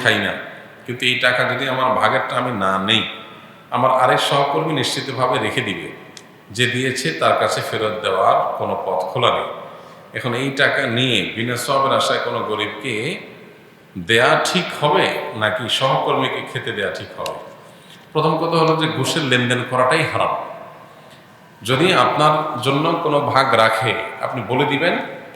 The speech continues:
এটা যথাস্থানে যার কাছ থেকে নিয়েছো, যার মাধ্যমে নিয়েছো, তাকে ফেরত দেওয়ার ব্যবস্থা করো, এটা আপনার কর্তব্য। যদি তারা না দিয়ে মেরে দেয়, তারা আল্লাহর কাছে দায়ী থাকবে, আপনি দায়ী থাকবেন না, আপনার এটা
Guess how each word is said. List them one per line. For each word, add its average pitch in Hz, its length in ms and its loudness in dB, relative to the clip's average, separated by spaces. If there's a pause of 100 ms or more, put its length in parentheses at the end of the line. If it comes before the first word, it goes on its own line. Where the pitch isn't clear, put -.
(100)
এটা 135 540 2
যথাস্থানে 147 840 0 (320)
যার 117 240 6
কাছ - 180 2
থেকে 156 180 -4
নিয়েছো, 147 440 -2
যার 113 160 6
মাধ্যমে 127 480 4
নিয়েছো, 151 560 -2
তাকে 113 220 0
ফেরত 117 260 -4
দেওয়ার 107 260 -2
ব্যবস্থা 101 380 -2
করো, - 260 -8 (680)
এটা 143 200 2
আপনার 147 220 2
কর্তব্য। - 640 0
যদি 135 220 0
তারা 139 200 8
না 127 220 6 (140)
দিয়ে 151 160 4
মেরে 147 260 6
দেয়, 135 200 4 (360)
তারা 208 120 -2
আল্লাহর 160 220 2
কাছে 127 160 0
দায়ী 107 280 4
থাকবে, 82 260 -2 (240)
আপনি 135 240 -2
দায়ী 107 260 2 (180)
থাকবেন 98 300 -2
না, 90 160 -6
আপনার 139 400 -6 (520)
এটা 139 220 2